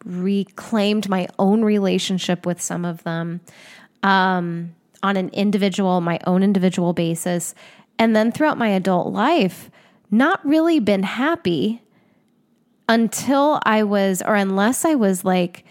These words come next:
involved in some version or another of a philosophy or a belief system or a way to see the world, a way to, a different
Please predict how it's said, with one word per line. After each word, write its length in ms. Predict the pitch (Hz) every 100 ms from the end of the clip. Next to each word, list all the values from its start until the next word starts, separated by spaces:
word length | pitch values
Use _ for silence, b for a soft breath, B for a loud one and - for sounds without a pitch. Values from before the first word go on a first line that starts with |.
| b b 220
involved 1200 | 214 196 170 175 214 269 185 180 185 185 - - b b b b
in 640 | 240 214 208 202 202 202 -
some 340 | - 226 233
version 440 | 220 226 220 220 202
or 100 | 185
another 460 | 180 175 185 175 -
of 600 | 196 190 190 170 - - _ -
a 80 | 196
philosophy 960 | 185 196 180 170 170 180 - - 208 - B B B -
or 160 | 196
a 60 | 190
belief 360 | 190 175 165 -
system 640 | 165 160 - - - - B B -
or 120 | 226
a 80 | 220
way 500 | 175 190 214 247 269
to 320 | 262 - 196
see 520 | 160 - - 202 208
the 140 | 190 190
world, 520 | 165 170 170 165 165
a 80 | 175
way 440 | 175 190 208 233
to, 380 | - - 190 185
a 80 | -
different 540 | 170 214 - 254 233